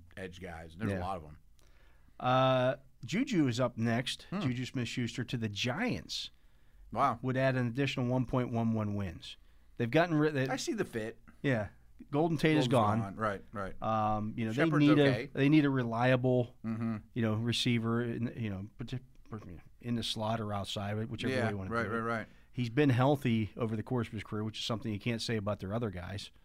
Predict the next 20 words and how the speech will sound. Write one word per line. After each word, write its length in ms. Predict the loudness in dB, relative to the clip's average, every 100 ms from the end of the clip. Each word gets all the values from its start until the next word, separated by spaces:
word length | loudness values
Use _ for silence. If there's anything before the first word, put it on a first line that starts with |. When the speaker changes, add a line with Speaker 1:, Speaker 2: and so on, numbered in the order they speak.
| -16
Speaker 1:
They, 100 | -12
they, 200 | -8 -6
they, 180 | -4 -4
they 280 | -6 -6 -6
stress 380 | -4 -6 -6 -6
tough 240 | -8 -6
guys 300 | -8 -8 -10
in 80 | -12
that 120 | -10
organization, 680 | -10 -10 -10 -10 -10 -10 -12
too, 340 | -10 -8 -8
and 200 | -8 -10
he'll 100 | -8
block 320 | -8 -6 -8 -8
for 60 |
Saquon 560 | -12 -12 -10 -8 -8 -8
a 20 |
little 200 | -10 -10
bit, 340 | -8 -8 -8 -12
and 260 | -12 -10 -10